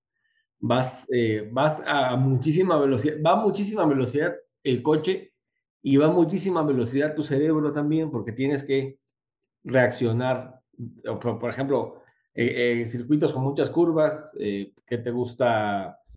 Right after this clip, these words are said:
Ah, Querétaro, por ejemplo, que tiene curvas, este, cerradas, algunas rápidas.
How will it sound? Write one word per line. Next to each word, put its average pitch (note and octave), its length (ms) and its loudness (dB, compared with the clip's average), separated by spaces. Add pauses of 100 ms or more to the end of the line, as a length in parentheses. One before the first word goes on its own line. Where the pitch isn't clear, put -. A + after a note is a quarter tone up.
(120)
Ah, A#2 680 0
Querétaro, D3 540 0 (280)
por A#2+ 120 -4
ejemplo, C3 300 0
que A2 100 -4
tiene A#2 280 -6
curvas, A#2+ 680 -6 (320)
este, - 640 -12
cerradas, A#2+ 580 0
algunas A2 500 -6
rápidas. A#2+ 600 -2